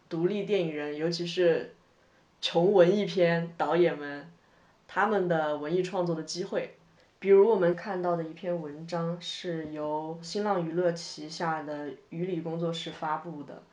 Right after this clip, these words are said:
啊，这篇名字叫做《一批新导演死于豆瓣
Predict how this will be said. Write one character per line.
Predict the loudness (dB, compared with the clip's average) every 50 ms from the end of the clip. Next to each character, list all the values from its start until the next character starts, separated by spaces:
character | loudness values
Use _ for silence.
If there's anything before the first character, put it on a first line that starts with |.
| _ _ _ _ _ _ _ _ _ _ _ _
啊， | -20 -20 -20 -20 -20 -20
这 | -20 -18
篇 | -12 -10 -10 -8 -8
名 | -8 -10
字 | -10 -8 -4
叫 | -4 -4 -4
做 | -4 -4 -6 -6 -6 -8 -10 -14 _ -10
《一 | -8 -8 -6
批 | -6 -6 -6
新 | -6 -6 -6 -4 -2
导 | 2 2 2 2 2
演 | 0 -4 -6 -6 -8
死 | -12 -12 -10 -8 -6 -6
于 | -4 -4 -6 -6
豆 | -2 0 2 2 2 2
瓣 | 2 0 0 0 0 -2